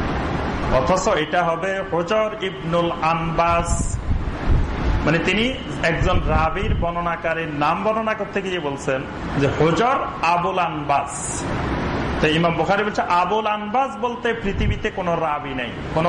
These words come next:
বর্ণনাকারী নেই, তার নাম হলো হুজর ইবনুল আনবাস, মানে আনবাসের ছেলে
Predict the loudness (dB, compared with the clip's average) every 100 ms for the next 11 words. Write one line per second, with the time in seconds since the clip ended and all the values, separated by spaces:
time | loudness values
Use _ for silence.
0 | 2 2 2 0 0 -4 -2 -4 -6 -8
1 | -6 0 2 4 4 2 2 0 -2 -2
2 | -2 0 0 -2 -4 -6 0 2 2 0
3 | -2 -2 0 0 0 -6 -8 -6 -4 -2
4 | -2 -2 -2 -2 0 2 4 2 2 0
5 | 0 2 -2 -2 -6 0 0 2